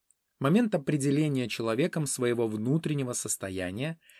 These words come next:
переживания ситуации, проживания настоящего момента времени в режиме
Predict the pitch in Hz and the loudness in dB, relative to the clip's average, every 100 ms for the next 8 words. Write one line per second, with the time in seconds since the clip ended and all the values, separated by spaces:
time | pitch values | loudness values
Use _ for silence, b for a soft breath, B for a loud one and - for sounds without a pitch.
0 | B - 143 147 151 190 196 156 127 - | B 4 4 6 4 4 4 2 0 -4
1 | 110 107 104 98 - - 175 180 b b | -4 -4 -2 -4 -4 -2 -2 -2 b b
2 | - 135 120 120 127 165 170 165 - 127 | 0 0 2 2 2 2 0 -4 -4 -2
3 | 135 - 123 123 110 - 101 101 95 110 | -2 0 0 2 0 -2 -4 -4 -4 -4
4 | 127 131 117 117 92 85 98 _ _ - | -6 -6 -4 -2 -4 -6 -12 _ _ -6
5 | 110 101 107 143 180 190 | -4 -2 -2 0 0 -4